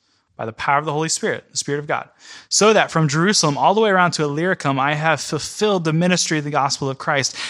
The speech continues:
Thus I make it my ambition to preach the gospel, not where Christ has already been named, lest I build on someone else's foundation.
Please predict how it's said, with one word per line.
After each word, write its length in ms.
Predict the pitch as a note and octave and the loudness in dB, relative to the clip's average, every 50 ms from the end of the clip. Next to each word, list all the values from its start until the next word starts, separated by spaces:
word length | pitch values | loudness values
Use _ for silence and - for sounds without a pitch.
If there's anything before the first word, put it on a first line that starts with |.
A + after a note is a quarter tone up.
| - - | -10 -4
Thus 280 | - C#3+ F#3 A3+ A#3+ - | 0 4 4 4 6 6
I 120 | B3 A#3 | 4 4
make 180 | G#3 G#3 G3+ - | 6 4 4 2
it 80 | G3+ F3 | 2 2
my 140 | F3+ F3+ | 4 4
ambition 380 | F3 E3+ E3 F#3+ F3+ - - C3 | 4 4 2 2 0 0 -2 -2
to 60 | B2 | -4
preach 380 | - - - A3 A3 - - - | -4 -6 -6 -4 -4 -4 -4 -6
the 80 | G#3+ | -4
gospel, 600 | G3+ A3 B3+ - - - - - - - - _ _ _ _ _ _ _ _ _ - | -6 -6 -4 -4 -4 -4 -6 -8 -14 -18 -20 _ _ _ _ _ _ _ _ _ 2
not 180 | D3 - C4+ | 2 4 4
where 140 | C4+ D4+ C4+ | 6 4 4
Christ 380 | C#4 - - A#3+ G#3+ G3+ - - | 4 4 2 4 4 4 2 0
has 120 | F#3+ E3 | 0 2
already 320 | D#3+ C#3+ D3 D#3 F3+ A3+ B3 | 2 4 4 4 2 2 2
been 180 | G3 E3+ C#3 | 2 0 0
named, 320 | B2 A2 A#2+ C3 C3+ C#3 - | 0 -4 -6 -8 -10 -6 -2
lest 220 | C#3+ C3+ - - | -2 0 0 0
I 80 | D#3 D3+ | 0 0
build 220 | C#3 D#3 D#3 D#3 | 0 -2 -2 0
on 80 | D#3 D3 | 0 0
someone 240 | - D#3 D3 D3 | 0 0 0 0
else's 280 | C#3 C3 B2+ - - - | -2 -2 -4 -4 -4 -4
foundation. 580 | - C#3+ C3+ C#3 D3 D3+ D3+ C#3 - - B2+ | -2 -2 -2 -2 -2 -4 -4 -4 -6 -8 -10